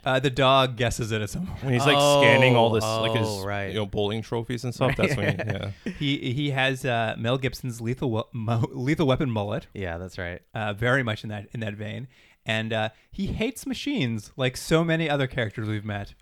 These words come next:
Speaker 3: Yeah.
Speaker 1: I really enjoyed him using vending <laughs> machines, and he can't make them work.
Speaker 3: We, and we weirdly have seen other leads, like you've mentioned, that don't like technology, and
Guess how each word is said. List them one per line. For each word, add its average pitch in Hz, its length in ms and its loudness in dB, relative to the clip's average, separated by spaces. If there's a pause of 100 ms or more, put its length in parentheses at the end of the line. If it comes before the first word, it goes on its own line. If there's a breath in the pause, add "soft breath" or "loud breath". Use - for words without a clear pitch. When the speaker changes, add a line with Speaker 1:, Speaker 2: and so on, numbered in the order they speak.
(120)
Speaker 3:
Yeah. 90 280 -10 (340)
Speaker 1:
I 117 120 -4
really 123 300 0
enjoyed 113 320 -4
him 110 280 -4 (120)
using 110 380 -6
vending 110 300 -6
<laughs> - 0 -
machines, 156 500 0 (140)
and 117 120 -4
he 113 60 -8
can't 110 260 -8
make 110 160 -10
them 117 120 -6
work. 120 340 -6 (280 soft breath)
Speaker 3:
We, 175 180 -2
and 160 180 2
we 190 140 2
weirdly 151 460 -2
have 123 140 -6
seen 110 500 -8 (440)
other 143 240 0
leads, 127 320 -4
like 117 140 -8
you've 110 120 -10
mentioned, 101 320 -8
that 98 200 -10
don't 113 160 -4
like 113 100 -8
technology, 107 440 -6 (260 soft breath)
and 185 360 4